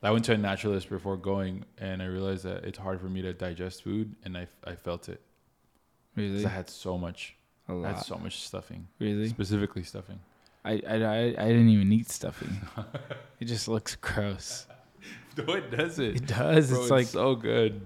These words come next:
Speaker 2: the texture and all that, and, um,
Speaker 1: My dad made it from scratch.
Speaker 2: I'm sure it was the bomb.
Speaker 1: It was
Speaker 2: Like,
Speaker 1: so
Speaker 2: I'm not,
Speaker 1: good.
Speaker 2: I'm not making fun of your
Speaker 1: And then
Speaker 2: dads. I'm
Speaker 1: Bernice,
Speaker 2: just saying
Speaker 1: then
Speaker 2: stuffing
Speaker 1: Bernice
Speaker 2: in
Speaker 1: made
Speaker 2: general
Speaker 1: mashed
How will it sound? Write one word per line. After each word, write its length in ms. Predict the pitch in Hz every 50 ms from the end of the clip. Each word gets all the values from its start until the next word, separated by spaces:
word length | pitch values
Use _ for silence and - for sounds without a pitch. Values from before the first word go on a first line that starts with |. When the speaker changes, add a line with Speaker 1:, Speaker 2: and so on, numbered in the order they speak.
| - -
Speaker 2:
the 120 | - 123
texture 840 | 107 - - 113 117 117 - - - - - 156 151 151 151 156 156
and 140 | 139 127
all 140 | 127 135 147
that, 360 | 151 147 147 151 151 151 143
and, 260 | 123 110 101 101 98 95 - - - - - - - - - - - - - -
um, 640 | - 117 113 113 110 110 107 104 104 107 107 107 101 - - - - -
Speaker 1:
My 100 | - 95
dad 180 | 92 95 98 101
made 120 | 104 104
it 60 | 101 -
from 140 | 101 92
scratch. 520 | - - - 50 50 50 50 - - - - _ _ _ _ _ _ _ _ _ _
Speaker 2:
I'm 120 | - 135 131
sure 220 | - - 165 160
it 40 | 139
was 140 | 127 113 117 120 131 143 165 -
the 200 | - - 139 131
bomb. 380 | 107 101 101 95 95 95 101 120
Speaker 1:
It 120 | 101 98 98
was 160 | 101 - -
Speaker 2:
Like, 180 | 165 156 151 139
Speaker 1:
so 40 | 147
Speaker 2:
I'm 60 | 151 160
not, 200 | 165 165 147 -
Speaker 1:
good. 60 | -
Speaker 2:
I'm 80 | 151
not 120 | 156 156 151
making 220 | 151 147 139 143
fun 120 | 135 143 139
of 40 |
your 60 | 127 117
Speaker 1:
And 80 | 113
then 80 | 127 135
Speaker 2:
dads. 120 | 135 117
I'm 60 | 135
Speaker 1:
Bernice, 100 | 143 -
Speaker 2:
just 100 | 135 117
saying 140 | - 143 127
Speaker 1:
then 60 | 113 107
Speaker 2:
stuffing 200 | 107 135 123 131 131
Speaker 1:
Bernice 40 | 123
Speaker 2:
in 60 | 117
Speaker 1:
made 60 | 113
Speaker 2:
general 320 | 117 120 127 135 135 131
Speaker 1:
mashed 40 | 127